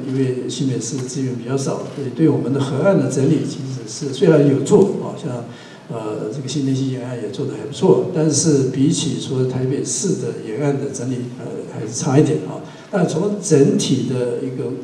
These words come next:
国事的观点来看的话，啊，那这样的好例子其实当然是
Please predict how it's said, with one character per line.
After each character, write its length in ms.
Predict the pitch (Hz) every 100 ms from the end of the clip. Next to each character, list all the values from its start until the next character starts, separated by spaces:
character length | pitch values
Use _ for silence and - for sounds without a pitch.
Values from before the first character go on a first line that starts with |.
| - - -
国 220 | - 120 131
事 480 | - 202 160 127 -
的 120 | -
观 200 | 135 151
点 140 | 131
来 140 | - -
看 240 | - 135
的 100 | -
话， 140 | - 156
啊， 260 | - - - - - - -
那 400 | 196 139 127 -
这 120 | - 190
样 100 | 165
的 80 |
好 140 | 127 -
例 120 | 156
子 260 | - - -
其 140 | 123
实 80 | 113
当 100 | 123
然 140 | 117 -
是 140 | -